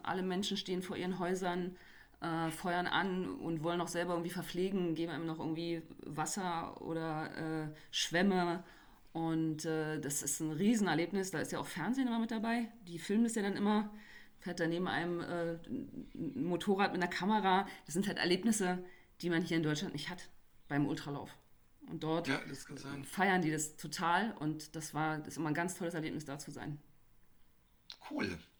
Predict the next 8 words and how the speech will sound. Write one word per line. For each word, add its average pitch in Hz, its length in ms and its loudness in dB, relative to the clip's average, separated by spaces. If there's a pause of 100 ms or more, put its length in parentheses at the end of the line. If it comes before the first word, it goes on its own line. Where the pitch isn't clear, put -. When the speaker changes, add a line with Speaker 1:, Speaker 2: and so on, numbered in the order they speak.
(680)
Speaker 2:
Und, 160 500 0
äh, 143 640 2
ähm, 135 540 0
natürlich 139 840 -2
in, 135 220 -4 (140)
äh, 131 280 -6 (160)
dem 127 260 -4
Fall 117 480 -6